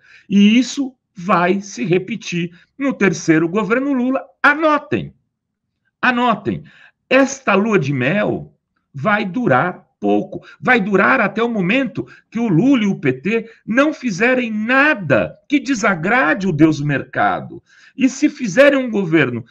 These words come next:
que não desagrade nada o Deus mercado, que não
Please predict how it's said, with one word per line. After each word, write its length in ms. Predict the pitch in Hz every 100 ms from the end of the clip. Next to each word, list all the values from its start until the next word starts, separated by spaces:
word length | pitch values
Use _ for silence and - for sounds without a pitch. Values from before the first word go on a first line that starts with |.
| _
que 140 | 254
não 100 | 262 196
desagrade 680 | 180 208 170 226 208 180
nada 680 | 185 165 214 285 294 233 147
o 80 | 147
Deus 260 | 127 131 110
mercado, 720 | 113 - - 180 175 104 - - _
que 140 | - 214
não 360 | 226 220 185